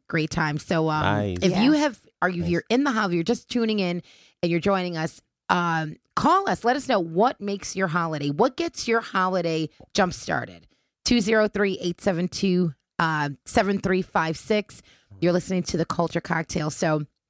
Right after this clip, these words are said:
Speaker 2: Oh.
Speaker 1: you know what? It's gonna be here before we know it.
Speaker 3: It
Speaker 1: So,
Speaker 3: is,
Speaker 1: I
Speaker 3: like,
Speaker 1: mean,
Speaker 3: tomorrow.
Speaker 2: It is.
Speaker 1: yes, and you ha-, we have
Speaker 3: Legit.
Speaker 1: to
Speaker 3: It's gonna be here.
Speaker 1: totally enjoy it.
Speaker 3: Yeah. It
Speaker 2: So do
Speaker 3: is.
Speaker 1: You
Speaker 2: you
Speaker 1: know?
Speaker 2: guys have New Year resolutions already?
Speaker 3: I don't do New Year's resolutions. I
Speaker 2: Okay.
Speaker 3: do mine in September.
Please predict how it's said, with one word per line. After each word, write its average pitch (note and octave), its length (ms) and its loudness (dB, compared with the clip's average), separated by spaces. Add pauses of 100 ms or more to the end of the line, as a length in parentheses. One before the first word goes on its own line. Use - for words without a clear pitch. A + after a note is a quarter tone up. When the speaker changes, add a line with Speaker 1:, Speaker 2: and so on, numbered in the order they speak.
(200)
Speaker 2:
Oh. - 360 -2 (320)
Speaker 1:
you B3 120 6
know F#4 60 4
what? F#4+ 140 0
It's C4 160 0
gonna C#4+ 120 0
be C4+ 140 0
here A3+ 140 2
before G3 260 -2
we F#3 140 2
know E3+ 180 0
it. C3+ 240 -4
Speaker 3:
It A3+ 80 0
Speaker 1:
So, D3 300 4
Speaker 3:
is, - 80 -10
Speaker 1:
I - 60 0
Speaker 3:
like, E3 80 2
Speaker 1:
mean, E3 180 0
Speaker 3:
tomorrow. A3 520 -2 (400)
Speaker 2:
It - 40 -4
is. - 60 -8 (120)
Speaker 1:
yes, C4+ 400 0
and G3 160 0
you G3 140 -2
ha-, F#3 140 0
we F#3 120 -2
have E3+ 480 0 (140)
Speaker 3:
Legit. G3+ 420 -2
Speaker 1:
to F#3+ 400 4
Speaker 3:
It's F3 80 0
gonna G3 160 -4
be G3 80 -4
here. G#3 100 -2
Speaker 1:
totally E3 640 2
enjoy D3 440 -2
it. A#2+ 260 -6
Speaker 3:
Yeah. F#3 360 -2 (300)
It F#3+ 40 -6
Speaker 2:
So F#3 60 -2
do F3+ 40 0
Speaker 3:
is. F3+ 60 2
Speaker 1:
You F3+ 80 4
Speaker 2:
you D#3 80 4
Speaker 1:
know? C#3 40 2
Speaker 2:
guys G#2+ 200 2
have G#2 340 0
New G2+ 120 -2
Year G#2 180 2
resolutions G#2 640 0
already? A2+ 400 0 (560)
Speaker 3:
I A#3 140 0
don't F4 200 -2
do D4+ 140 0
New C4+ 160 -2
Year's A#3 320 -4
resolutions. G#3 640 -4
I G#3 120 0
Speaker 2:
Okay. G3+ 100 -2
Speaker 3:
do A#3 100 -2
mine G3+ 240 -4
in G3+ 80 -8
September. G3 640 -6